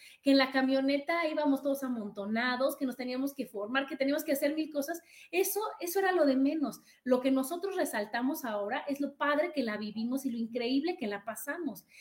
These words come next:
Y eso fue por el buen trato y la, el ser amable uno con otro, ¿no? Y esos son, ahí empiezo yo con los beneficios de ser amables. Ya le dije por qué,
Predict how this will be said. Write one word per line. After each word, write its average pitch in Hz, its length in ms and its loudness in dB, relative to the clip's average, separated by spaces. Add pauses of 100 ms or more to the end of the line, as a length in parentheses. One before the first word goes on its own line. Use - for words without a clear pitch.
(160)
Y 262 140 6
eso 359 240 2
fue 302 320 0 (120)
por 254 160 2
el 233 120 0
buen 277 320 2
trato 247 260 -2
y 269 40 2
la, 247 100 0
el 214 240 -6
ser 269 180 -4
amable 240 640 -2 (260)
uno 269 540 4
con 214 260 -2
otro, 190 320 -8 (480)
¿no? 226 300 -4 (180)
Y 277 140 4
esos 311 220 0
son, 302 200 0
ahí 269 300 4
empiezo 320 320 0
yo 269 200 0
con 294 120 0
los 254 160 4
beneficios 262 760 2
de 180 100 -6
ser 202 180 -4
amables. 196 460 -8
Ya 311 80 2
le 349 100 0
dije 285 200 -4
por - 200 -4
qué, 294 240 2